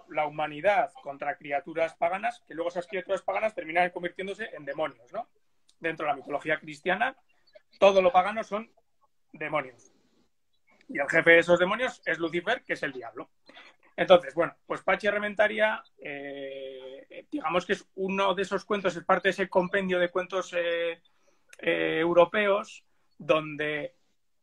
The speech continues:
esas criaturas, ya sean criaturas paganas como trolls o goblins o lo que sea, o demonios, eh, son atormentados por los seres humanos porque son peores que esas criaturas, que se supone que son las malas, ¿no?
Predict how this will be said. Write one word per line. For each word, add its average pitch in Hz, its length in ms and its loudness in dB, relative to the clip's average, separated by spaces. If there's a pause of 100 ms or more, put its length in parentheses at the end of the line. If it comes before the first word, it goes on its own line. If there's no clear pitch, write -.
(220)
esas 180 360 0
criaturas, 190 920 -2 (220)
ya 160 200 2
sean 170 680 0
criaturas 170 500 -2
paganas 160 600 -2 (380)
como 127 520 -14
trolls 156 440 6
o 127 600 -4
goblins 143 440 -2
o 139 40 -2
lo 131 100 -2
que 131 80 -6
sea, 151 280 0
o 143 160 0
demonios, 180 720 -2 (640)
eh, 147 340 -2
son 185 180 2
atormentados 202 600 4
por 160 240 -8
los 156 160 -8
seres 196 240 -6
humanos 202 340 -4
porque 151 180 -8
son 185 200 -6
peores 160 360 0
que 160 100 -12
esas 143 200 -6
criaturas, 139 600 -10 (120)
que 143 80 -12
se 139 120 -12
supone 160 280 0
que 151 80 -8
son 151 140 -2
las 151 120 2
malas, 175 320 2
¿no? 175 160 -14